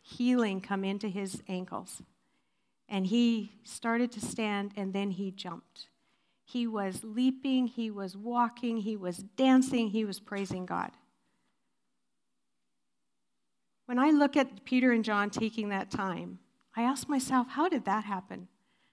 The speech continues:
How did it happen that they could say to him, 'Such as I have, I give to you'?" And the picture that comes to my mind is they didn't, they didn't generate this healing.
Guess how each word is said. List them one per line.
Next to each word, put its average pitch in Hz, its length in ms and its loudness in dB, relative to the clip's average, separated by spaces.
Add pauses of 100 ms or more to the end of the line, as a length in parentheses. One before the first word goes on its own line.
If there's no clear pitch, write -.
(260)
How 285 260 6
did 320 180 8
it 311 160 6
happen 220 640 -4 (1120)
that 214 180 -2
they 262 140 6
could 269 180 0
say 277 320 2
to 262 140 4
him, 190 500 -4 (380)
'Such - 480 -4
as 226 320 -2 (460)
I 214 240 -2
have, 190 580 0 (100)
I 190 200 -2
give 185 260 -8
to - 120 -14
you'?" 190 280 -12 (2000)
And 214 100 -2
the 220 40 -2
picture 302 340 0
that 269 120 0
comes 233 260 -2
to 240 100 -6
my 214 180 2
mind 185 420 -4
is 202 400 -6 (360)
they 277 180 6
didn't, 285 600 2
they 269 180 2
didn't 285 240 4
generate 196 420 -6
this 190 200 -10
healing. 180 480 -10